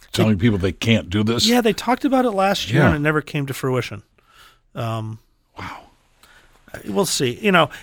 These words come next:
Speaker 2: it's not a huge amount of money because you're limited in terms of how much you
Speaker 1: Sure.
Speaker 2: can put into your I R A.
Speaker 1: Sure.
Speaker 2: Um, you can only put, the, the max you could put, ever put in, depending on age, is seven thousand dollars. So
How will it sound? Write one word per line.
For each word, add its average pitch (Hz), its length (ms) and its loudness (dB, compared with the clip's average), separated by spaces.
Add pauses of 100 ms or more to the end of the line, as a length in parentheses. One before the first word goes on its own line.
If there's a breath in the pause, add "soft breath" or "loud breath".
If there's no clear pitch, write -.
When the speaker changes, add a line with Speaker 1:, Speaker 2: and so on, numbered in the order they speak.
(120)
Speaker 2:
it's 185 240 -2
not 214 360 4
a 160 60 -2
huge 165 640 -2
amount 147 220 0
of 135 60 -2
money 156 200 0
because 131 360 -4
you're 127 80 -2
limited 143 340 2
in 120 120 -2
terms 123 160 -8
of 120 100 -6
how 127 80 -4
much 120 200 -4
you 131 60 -2
Speaker 1:
Sure. 185 220 4
Speaker 2:
can - 20 -4
put 165 160 2
into 123 220 -8
your 113 160 -8
I 110 120 -6
R 107 80 -8
A. 110 40 -10
Speaker 1:
Sure. 110 220 -6 (420 loud breath)
Speaker 2:
Um, 120 200 -2
you 120 80 -4
can 123 160 -4
only 135 180 0
put, 139 420 -2
the, 120 100 -10
the 117 240 -12
max 135 340 0
you 120 60 -10
could - 100 -12
put, - 160 -10
ever 131 200 -2
put 123 200 -6
in, 131 120 0
depending 117 340 -6
on 117 80 -6
age, 135 180 -4
is 120 60 -6
seven 120 260 -4
thousand 117 300 -8
dollars. 120 380 -6
So 120 180 -14